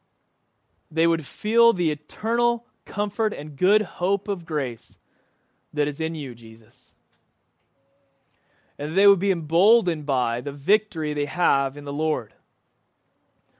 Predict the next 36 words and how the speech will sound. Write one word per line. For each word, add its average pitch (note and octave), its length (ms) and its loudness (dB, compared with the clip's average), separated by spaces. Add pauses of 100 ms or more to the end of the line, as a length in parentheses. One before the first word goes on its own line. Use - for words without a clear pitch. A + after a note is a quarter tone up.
(580)
We D#3 100 -4
pray G3 240 2
the F3 80 0
same G#3 360 -4
for F3+ 180 -2
us, G3+ 260 2
that C#3+ 160 -10
this E3+ 200 -6
week, G3+ 300 -6
as D#3 160 -2
we D3+ 100 -4
go E3+ 260 2
about F3 280 2
the D3+ 80 -14
things F#3+ 300 -8
that D3 160 -16
you E3+ 80 -2
have D3 100 -8
called F3+ 300 0
us E3+ 140 -6
to - 120 -14
do E3+ 240 -4
and F#3 80 -2
accomplish, D3+ 720 -6 (1600)
that D3+ 100 -2
we E3 80 4
would F3+ 100 0
not F#3 220 2
be G3 120 -4
discouraged F#3+ 760 0
by D#3 380 2 (560)
maybe E3+ 260 0
the D#3+ 120 -4
drudgery F3 640 0
of D3+ 140 2
work F3 400 -2